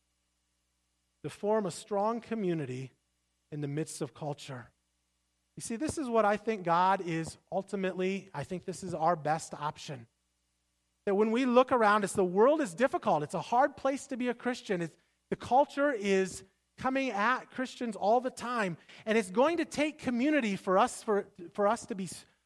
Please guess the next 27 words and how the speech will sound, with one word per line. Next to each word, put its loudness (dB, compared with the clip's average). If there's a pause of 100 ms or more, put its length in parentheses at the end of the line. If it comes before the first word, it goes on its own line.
(200)
uh, -2
stay -4
strong -2
in -2
our 0
faith. -6 (840)
Have -2
you 2
ever 4
noticed 2
when -2
someone -2
wants -4
to -2
leave -4
the -2
faith, -6
the -10
first -8
thing -4
they -2
do -2
is -8
they -6
leave -4
the -12
church? -12